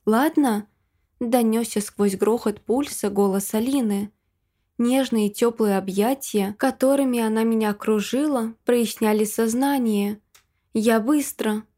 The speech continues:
туда и обратно". Я едва ее слышал. "Что происходит?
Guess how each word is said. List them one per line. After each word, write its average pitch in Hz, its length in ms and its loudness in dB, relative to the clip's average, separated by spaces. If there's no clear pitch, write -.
туда 240 540 0
и 226 120 2
обратно". 233 760 0
Я 226 180 0
едва 208 380 0
ее 214 220 0
слышал. 208 720 -4
"Что - 340 0
происходит? 226 960 -2